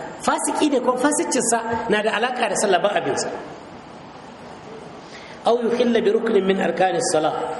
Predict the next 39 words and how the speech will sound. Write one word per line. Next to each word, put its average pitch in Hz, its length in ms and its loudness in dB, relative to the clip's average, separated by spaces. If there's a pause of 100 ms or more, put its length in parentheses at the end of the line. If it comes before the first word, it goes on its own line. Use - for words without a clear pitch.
(220)
أو 202 140 4
شرط 240 320 2
من 190 160 2
شروطها، 180 920 0
أو 214 80 4
سنة 233 380 2
من 180 160 2
سننها. 185 560 0
Ko 302 160 6
za 277 160 0
a - 80 -2
cikin 277 240 2
sallah 294 260 2
akwai 220 220 2
abin 220 100 2
da 196 80 2
bai 180 140 2
yi. 123 240 -2 (1120)
Yana 247 180 4
karatun 220 400 -2
Fatiha 240 380 2
amma 202 240 2
yana 202 160 2
sharɗe 220 320 2
wata 180 180 2
aya. 175 560 0 (2500)
Ko 254 160 6
kuma 285 180 2
bai, 285 320 0
bai 285 220 4
cika 233 240 4
ruku'i. 165 480 0 (1120)
Kun 220 140 0
ga 233 80 6
wata 240 160 0
sallah 240 320 4
wadda 220 160 0
aka 202 100 2
yawo 208 240 2